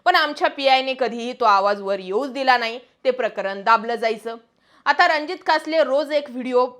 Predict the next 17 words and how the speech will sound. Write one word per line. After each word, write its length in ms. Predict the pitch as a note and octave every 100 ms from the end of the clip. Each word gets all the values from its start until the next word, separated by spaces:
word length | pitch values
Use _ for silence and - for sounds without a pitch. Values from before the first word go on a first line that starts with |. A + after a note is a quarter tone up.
| -
जो 100 | G#3
आहे 240 | A3 A3 A3+
तो 140 | A#3
बाहेर 300 | G3+ - G#3+
काढतायत. 400 | G#3 F#3 F#3 F3+ -
या 120 | G#3
व्हिडिओच्या 400 | G3 G#3+ G#3+ A3
माध्यमातून 540 | G#3 G3 G#3 G3 G3+ G3
आणखी 240 | F#3 G#3+
काय 240 | - E3+
काय 200 | F3+ C#4
समोर 300 | - D4+ C4
येतंय 220 | B3 B3 B3+
हे 400 | C4 _ _ D4+
पाहण्यासारखं 760 | D4+ C#4 D4 B3+ A#3 F3+ F3+
आहे, 80 | - _ -
पण 120 | D#4+